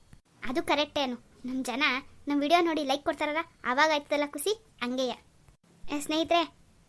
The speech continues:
ದಯವಿಟ್ಟು ನಿಮಗೆಲ್ಲ ಈ ವಿಡಿಯೋ ಇಷ್ಟ ಆಗಿದ್ರೆ ಲೈಕ್ ಮಾಡೋದು ಮರಿಬೇಡ್ರಿ. ಹಂಗೆಯ ಈ ರೀತಿ ಜಾಗಗಳು ತೋರಿಸಿ ನಮ್ಗೆ ಗೊತ್ತಿರೋಷ್ಟು ಮಾಹಿತಿ ನಿಮ್ಗೆ ಹೇಳ್ತಾ ಇದ್ವಿ. ಆ,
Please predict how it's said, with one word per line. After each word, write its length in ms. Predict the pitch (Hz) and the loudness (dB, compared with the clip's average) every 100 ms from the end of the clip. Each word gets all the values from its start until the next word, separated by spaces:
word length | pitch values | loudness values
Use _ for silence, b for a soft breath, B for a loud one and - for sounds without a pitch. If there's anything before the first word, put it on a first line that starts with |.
| _ - | _ -6
ದಯವಿಟ್ಟು 420 | 277 311 320 311 - | -2 0 2 0 -2
ನಿಮಗೆಲ್ಲ 260 | 269 269 | -4 2
ಈ 80 | 302 | 4
ವಿಡಿಯೋ 180 | 285 294 | 4 4
ಇಷ್ಟ 120 | 294 | 2
ಆಗಿದ್ರೆ 200 | 294 277 285 - | 0 0 -2 -6
ಲೈಕ್ 180 | 233 - | -4 0
ಮಾಡೋದು 220 | 269 269 | -2 0
ಮರಿಬೇಡ್ರಿ. 320 | 262 269 262 | 2 2 2
ಹಂಗೆಯ 580 | - - - 254 277 311 294 b b - | -2 -10 -10 -4 2 4 2 b b -2
ಈ 80 | 302 | 0
ರೀತಿ 220 | 302 330 | 2 0
ಜಾಗಗಳು 460 | 277 247 302 311 294 | 0 0 2 2 2
ತೋರಿಸಿ 460 | 285 294 320 294 b - | 2 2 0 -2 b -6
ನಮ್ಗೆ 160 | 247 262 | -4 -2
ಗೊತ್ತಿರೋಷ್ಟು 480 | 262 349 330 320 | 0 4 4 4
ಮಾಹಿತಿ 200 | 294 285 | -2 0
ನಿಮ್ಗೆ 200 | 302 277 | 0 2
ಹೇಳ್ತಾ 200 | 269 285 | 0 0
ಇದ್ವಿ. 180 | 262 254 330 B B - | 0 0 0 B B -6
ಆ, 260 | 247 247 | -2 -2